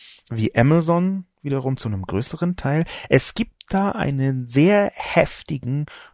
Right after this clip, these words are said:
teilweise erbitterten Lobbyismus, eher noch auf Europaperspektive übrigens, eher noch in Brüssel als in Berlin, aber eben auch in Berlin. Am Anfang haben sich diese Unternehmen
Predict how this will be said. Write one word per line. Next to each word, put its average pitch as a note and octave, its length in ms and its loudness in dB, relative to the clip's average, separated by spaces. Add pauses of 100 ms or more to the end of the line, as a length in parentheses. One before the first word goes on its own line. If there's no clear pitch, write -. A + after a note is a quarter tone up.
teilweise B2+ 520 0
erbitterten - 800 -2
Lobbyismus, G2+ 720 -2 (320)
eher G#3+ 400 6
noch F3 200 0
auf E3 260 -4
Europaperspektive E3+ 1040 -2
übrigens, F#3 400 -6
eher C3+ 180 2
noch A#2 160 -2
in A2 100 -2
Brüssel - 460 0
als - 180 0
in F3+ 140 0
Berlin, F3 420 0 (280)
aber A#2+ 180 6
eben A#2 180 4
auch - 340 -2
in A#2 140 -4
Berlin. A2 440 -2 (800)
Am B2 120 4
Anfang D#3 360 2
haben D#3+ 120 4
sich C#3+ 140 0
diese C#3+ 220 0
Unternehmen A#2+ 680 0